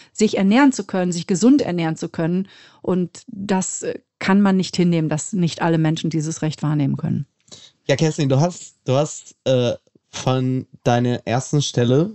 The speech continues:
Speaker 2: soweit ich das richtig im Kopf, äh, hab,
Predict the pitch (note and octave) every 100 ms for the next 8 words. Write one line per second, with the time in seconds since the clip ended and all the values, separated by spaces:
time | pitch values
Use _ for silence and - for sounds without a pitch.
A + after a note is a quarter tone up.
0 | F3+ B2+ A#2+ A2 A2+ - A#2 - A#2+ -
1 | G#2 G#2+ - G2+ - - G#2+ G#2 G2+ G#2+
2 | _ G2+ A#2 D#3+